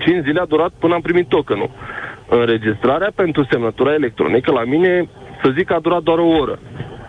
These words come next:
Uh, cu o simplă greșeală, când se face autentificarea asta, în poza respectivă, a trecut fata mea în spate și nu s-a putut <laughs> face poza. Uh, și am repetat procesul. Uh, nu știu dacă a durat o oră.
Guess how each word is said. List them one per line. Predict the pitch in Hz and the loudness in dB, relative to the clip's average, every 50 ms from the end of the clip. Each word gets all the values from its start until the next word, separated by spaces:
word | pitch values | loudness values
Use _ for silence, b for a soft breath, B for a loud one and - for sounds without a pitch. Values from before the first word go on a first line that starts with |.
| B B B B - _ _ | B B B B -20 _ _
Uh, | - - 110 110 110 - - | 0 2 2 2 0 -2 0
cu | - | 0
o | 120 120 117 - | 2 2 2 0
simplă | 165 165 - 151 135 | -2 0 0 -2 -2
greșeală, | 131 120 - - - 170 170 160 160 147 - - | 0 -2 -2 0 0 0 2 2 0 0 -2 -2
când | - 156 160 165 160 160 156 151 147 143 139 135 - - | 0 2 2 2 2 2 2 2 2 0 0 -2 -4 0
se | - 135 127 - | -2 0 0 0
face | 151 151 147 - 151 139 131 120 117 117 110 110 107 110 110 - - - - - - - | -2 -2 -2 0 0 2 2 2 2 2 2 2 2 2 2 2 2 0 -2 -2 -2 2
autentificarea | - 117 117 110 113 113 117 - 107 139 135 - 151 131 110 95 107 | 2 2 2 2 2 0 0 0 -2 -2 0 0 0 -2 -2 -2 -4
asta, | 123 - 196 175 147 | -4 -2 0 0 0
în | 139 | -2
poza | 127 - - 151 135 120 117 | -2 0 2 2 2 2 0
respectivă, | 113 110 107 - - 101 - - 170 175 165 170 170 160 143 143 143 135 | 0 0 -2 0 -2 -2 0 2 2 2 2 2 2 2 2 2 2 0
a | 135 | 0
trecut | 131 143 147 135 - 156 - | 0 -2 -2 0 0 -2 0
fata | - 151 127 - 131 131 | 0 -2 0 0 0 0
mea | 131 110 - - | 0 -2 0 0
în | 120 120 120 - | 0 0 0 0
spate | - 165 160 - 160 143 | 0 0 0 2 0 0
și | - - 156 | 0 0 0
nu | 147 156 160 151 | 2 2 2 2
s-a | 139 151 151 139 | 0 0 -2 -2
putut | 147 139 - - - - - - | -4 -4 -4 -4 -4 -6 -10 -8
<laughs> | 127 117 - 143 | -6 -2 0 0
face | 131 123 - 131 123 123 - - | 0 0 -2 -4 -6 -8 -8 -10
poza. | - 104 107 - B B B B B B B B B B - | -6 -4 -4 -4 B B B B B B B B B B -4
Uh, | - - - - - - | 0 2 2 2 2 0
și | - - - - - - 123 120 | -2 -6 -6 -4 -2 0 0 0
am | 127 135 | 0 0
repetat | 135 131 127 - 131 156 147 139 | -2 -2 0 -2 -2 -2 -2 -2
procesul. | - 139 135 - - 120 - - 131 - B B B B B B B B B B B | 0 -2 0 2 0 -2 -2 -2 -8 -8 B B B B B B B B B B B
Uh, | - - - 110 113 113 110 110 107 101 95 92 - - - - - 123 127 135 | -2 0 2 2 2 2 0 0 0 2 0 0 -2 -4 -2 0 2 2 2 2
nu | 156 170 | 0 -2
știu | - 165 170 | -2 -2 -2
dacă | 165 - 156 | -2 -2 -2
a | 127 | -2
durat | 135 147 143 143 - 147 | 0 0 -2 0 2 2
o | |
oră. | 139 135 135 117 - - | 2 4 4 2 0 -4